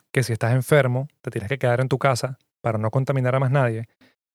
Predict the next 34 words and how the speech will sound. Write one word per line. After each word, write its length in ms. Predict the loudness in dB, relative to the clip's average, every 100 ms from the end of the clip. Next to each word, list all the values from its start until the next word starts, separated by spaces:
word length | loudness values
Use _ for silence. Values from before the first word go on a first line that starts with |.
| _ _
si 280 | 0 2 2
recibes 440 | 2 2 4 4
información 480 | 4 4 2 0 -2
falsa, 520 | 2 2 2 -2 -4 -10
debe 200 | -2 0
acabar 280 | 2 2 4
ahí, 240 | 4 2 -4 _ _ _ -2
para 180 | 0
no 100 | 0
contaminar 420 | 0 0 0 0 0
a 40 |
más 140 | 0
nadie 340 | 0 -2 -2 -10 _
y 60 | -6
seguir 240 | -2 0
con 120 | 0 0
la 60 |
vida. 240 | 0 -4 -10 _ _ _ -20 _ _ _ _ _
Porque 220 | -2 2
la 80 | 2
vida 200 | 2 2
sigue 420 | 2 0 0 -4 -10 _ _ _
y 140 | -4 -2
hay 120 | -2 _
tantas 420 | -2 0 -2 -4
cosas 360 | -2 -2 -2 -2
interesantes 560 | -2 -4 -4 -6 -2 0
y 20 |
buenas 280 | 0 0 -4
que 80 |
hacer 200 | -4 -2
en 80 | -2
el 100 | -2
mundo, 380 | -2 -2 -4 -8